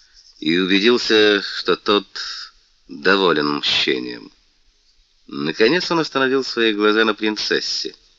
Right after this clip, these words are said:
Принцесса улыбалась, разговаривая с госпожой Донуайль.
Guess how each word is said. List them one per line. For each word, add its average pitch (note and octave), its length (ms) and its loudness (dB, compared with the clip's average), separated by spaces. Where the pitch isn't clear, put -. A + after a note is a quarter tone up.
Принцесса D#3+ 800 2
улыбалась, C#3 800 2
разговаривая A2 840 2
с G2 60 -2
госпожой F#2+ 960 0
Донуайль. F2 960 2